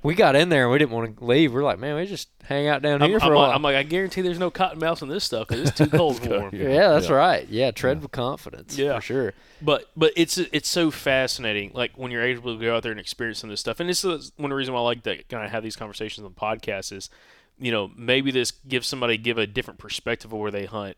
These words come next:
Speaker 2: And, and, you know, another thing is the leaf on conditions versus leaf off conditions of how quickly thermals can switch or, or not switch or how much they can be delayed. You know, leaf on, and Shane, I'd love for you to talk about it, is like, what, what have you seen, like, with leaf on conditions,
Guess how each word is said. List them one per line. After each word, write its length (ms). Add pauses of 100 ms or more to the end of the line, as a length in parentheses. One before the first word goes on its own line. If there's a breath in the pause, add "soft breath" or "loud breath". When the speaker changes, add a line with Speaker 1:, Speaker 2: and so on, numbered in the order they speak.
(100)
Speaker 2:
And, 200
and, 300 (340 soft breath)
you 140
know, 120
another 360
thing 520 (200)
is 280
the 120
leaf 320
on 160
conditions 460
versus 220
leaf 180
off 180
conditions 640 (160)
of 120
how 180
quickly 580
thermals 320
can 80
switch 540 (100)
or, 240
or 160
not 300
switch 240
or 100
how 120
much 200
they 100
can 120
be 60
delayed. 600 (460 loud breath)
You 80
know, 320
leaf 280
on, 240
and 220
Shane, 220
I'd 100
love 160
for 80
you 80
to 80
talk 160
about 160
it, 60
is 80
like, 120
what, 220
what 140
have 120
you 60
seen, 220
like, 160
with 140
leaf 300
on 220
conditions, 720